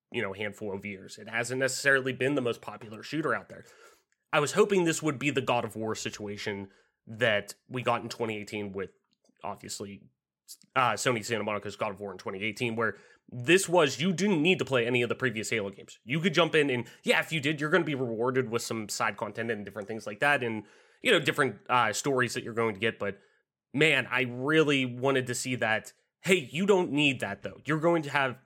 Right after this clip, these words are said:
an incredible experience right out the gate with it. And I'm sure people will,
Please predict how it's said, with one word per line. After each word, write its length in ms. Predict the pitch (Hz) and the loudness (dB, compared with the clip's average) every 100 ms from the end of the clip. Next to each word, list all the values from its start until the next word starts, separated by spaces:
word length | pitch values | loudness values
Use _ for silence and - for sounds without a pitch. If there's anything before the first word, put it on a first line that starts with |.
| - | -8
an 100 | 123 | -6
incredible 440 | 113 151 151 151 | -2 2 2 2
experience 460 | 135 - 131 120 127 | -2 0 0 0 0
right 100 | 117 | -2
out 80 | 104 | -2
the 60 | |
gate 140 | 110 101 | -6 -6
with 100 | 110 | -4
it. 80 | |
And 100 | 165 | 2
I'm 80 | 269 | 2
sure 160 | 262 302 | 2 -2
people 260 | 269 220 | -2 -4
will, 460 | 143 143 220 117 | 0 4 6 6